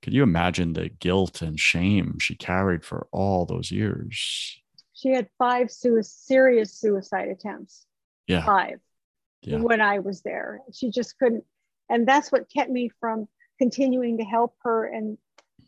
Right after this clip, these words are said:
Speaker 2: guard her. I, she was so fragile.
Speaker 1: Mm-hmm. Yeah,
Speaker 2: And
Speaker 1: I really get
Speaker 2: I
Speaker 1: that.
Speaker 2: just, yeah.
Speaker 1: So as you're growing in a, to an adult woman, it's almost like you see your mother still, uh, recoiled in a corner,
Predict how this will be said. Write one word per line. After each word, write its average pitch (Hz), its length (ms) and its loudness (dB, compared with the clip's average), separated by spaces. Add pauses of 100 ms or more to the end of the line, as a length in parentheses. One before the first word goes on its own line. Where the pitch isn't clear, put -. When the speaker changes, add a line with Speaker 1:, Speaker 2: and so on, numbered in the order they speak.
(260)
Speaker 2:
guard 240 300 4
her. 196 280 -8 (520)
I, - 220 -10
she - 160 -4
was 247 180 -4
so 247 220 -2 (100)
fragile. 240 560 -8 (600)
Speaker 1:
Mm-hmm. 92 320 2 (680)
Yeah, 226 220 0
Speaker 2:
And 214 400 -8
Speaker 1:
I 85 100 -8
really 87 280 -2
get 85 140 0
Speaker 2:
I 82 60 0
Speaker 1:
that. 87 120 2
Speaker 2:
just, - 300 -4 (480)
yeah. 202 420 -4 (640)
Speaker 1:
So - 180 -2
as 101 140 4
you're 107 320 6
growing 101 380 4
in 95 160 2
a, 90 200 0 (200)
to 104 200 2
an 92 120 4
adult 98 400 0
woman, 90 640 0 (300)
it's 87 180 -6
almost 90 200 0
like 87 220 0
you 82 60 -4
see 92 180 2
your 87 160 2
mother 85 480 0
still, 90 640 -4 (580)
uh, 78 220 -4
recoiled 92 640 2
in 85 120 2
a 85 60 0
corner, 87 720 0